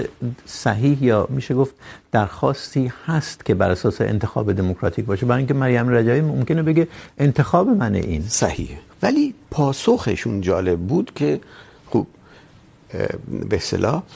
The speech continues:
Speaker 2: اومدن یک، اه، نماز جماعتی برگزار کردن با حضور شخص منصور رجوی، با شخص مریم رجوی. پشت سر یکی از، به اصطلاح، برادرها که، به اصطلاح،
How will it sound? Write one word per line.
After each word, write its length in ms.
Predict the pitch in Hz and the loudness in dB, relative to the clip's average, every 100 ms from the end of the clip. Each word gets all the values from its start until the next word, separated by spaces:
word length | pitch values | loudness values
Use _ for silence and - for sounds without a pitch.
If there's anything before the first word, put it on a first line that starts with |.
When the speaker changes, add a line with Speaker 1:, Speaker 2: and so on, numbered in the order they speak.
| - - - - - | -20 -20 -20 -20 -6
Speaker 2:
اومدن 600 | 131 120 139 165 190 127 | 0 0 2 2 0 -2
یک، 240 | 104 127 127 - - 123 | 0 0 0 -6 -10 -4
اه، 80 | 104 98 101 101 95 | 0 0 0 -4 -4
نماز 440 | - 92 92 95 | 0 0 0 0
جماعتی 600 | 92 95 92 90 107 208 | 0 2 2 2 2 2
برگزار 500 | 165 151 151 175 139 | 2 2 2 4 4
کردن 460 | 151 139 143 135 143 | 2 0 0 0 -2
با 300 | 131 107 98 | 0 0 0
حضور 340 | 120 95 165 | -2 0 0
شخص 320 | 220 143 - 139 | 0 -2 -2 -2
منصور 420 | 127 151 120 104 | -2 -2 -2 -2
رجوی، 420 | 110 104 113 135 - - - | -2 -2 -2 -6 -10 -20 -2
با 260 | 135 107 113 | 2 2 0
شخص 280 | - 110 - | -2 0 2
مریم 400 | 127 117 113 117 | 2 2 2 2
رجوی. 440 | 117 123 123 143 - - - - _ _ - | 2 0 0 -4 -8 -20 -20 -20 _ _ -6
پشت 380 | - 285 - 135 | -2 -2 0 -4
سر 400 | - 117 117 127 - _ _ _ - | 0 0 0 -4 -12 _ _ _ -4
یکی 260 | 120 117 110 | -2 0 0
از، 200 | 98 107 - | 0 -6 -4
به 220 | 110 101 95 | -2 -2 -2
اصطلاح، 340 | 95 95 85 | -2 0 0
برادرها 600 | 87 90 90 90 90 104 139 | 0 0 0 0 0 0 -2
که، 260 | - 117 - - - - | -2 -6 -8 -18 -20 -10
به 340 | - 50 - - | -4 -4 -4 -6
اصطلاح، 400 | - 85 98 | -4 0 0